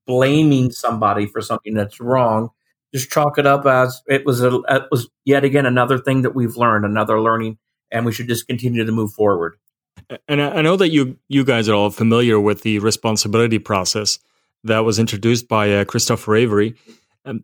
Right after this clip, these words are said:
Speaker 2: blaming there is, uh, is, is not resolving anything. So he's, he's got a couple of steps, uh, through that process where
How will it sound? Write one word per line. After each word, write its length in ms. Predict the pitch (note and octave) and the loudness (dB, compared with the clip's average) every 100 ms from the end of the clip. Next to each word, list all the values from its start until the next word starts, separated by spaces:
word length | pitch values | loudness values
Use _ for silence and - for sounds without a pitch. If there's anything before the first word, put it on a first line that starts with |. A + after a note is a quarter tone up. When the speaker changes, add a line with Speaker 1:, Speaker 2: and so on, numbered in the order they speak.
| _ | _
Speaker 2:
blaming 840 | C3+ B2 B2 B2+ F3 G3+ D#3+ A#2+ | -20 -10 0 2 2 2 2 0
there 320 | G#2+ G2 G2+ | 0 0 2
is, 260 | A#2 G#2+ G#2+ | 0 0 0
uh, 320 | A2+ A2 A2 | 2 2 0
is, 640 | A2 G#2+ D2+ C3+ C#3 - - | -4 -10 -12 -6 -2 -2 -2
is 180 | D3 | -2
not 180 | B2 D#3+ | -2 0
resolving 560 | D3+ - B2 C3 A#2 G#2+ | 0 2 2 2 2 0
anything. 320 | A2 G#2+ G2+ | 0 -2 -2
So 160 | B2+ E3+ | 0 2
he's, 300 | D3+ B2 - | 2 -2 -6
he's 280 | A2+ C3+ | -10 -10
got 140 | C3+ D3+ | -2 -2
a 40 | |
couple 300 | C3 B2+ B2 | 0 -2 0
of 280 | A2+ G#2+ G#2+ | 0 0 -2
steps, 680 | - - B2 A#2+ - - C3 | -6 -6 -4 -4 -2 -2 0
uh, 240 | G#2+ G#2 | 0 0
through 180 | - B2+ | -2 -2
that 220 | A2 G2+ | -2 -4
process 560 | - A#2+ A#2 - A#2 G#2+ | -4 -2 0 0 0 0
where 300 | G#2+ G#2 G2 | 0 0 -2